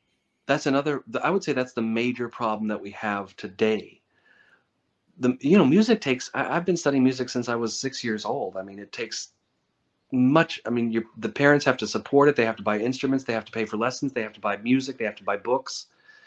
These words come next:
Y-, it takes training to know what is,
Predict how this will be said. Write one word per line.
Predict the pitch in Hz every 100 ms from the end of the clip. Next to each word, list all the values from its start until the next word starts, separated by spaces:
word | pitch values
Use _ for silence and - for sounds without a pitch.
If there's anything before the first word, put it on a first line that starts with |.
| - - _ _ _ _ _ _ _ _ _ -
Y-, | - -
it | - 135
takes | 180 202 - -
training | - 165 185 185 131 113
to | 120
know | 117 131 135
what | 110 107 113 120
is, | 110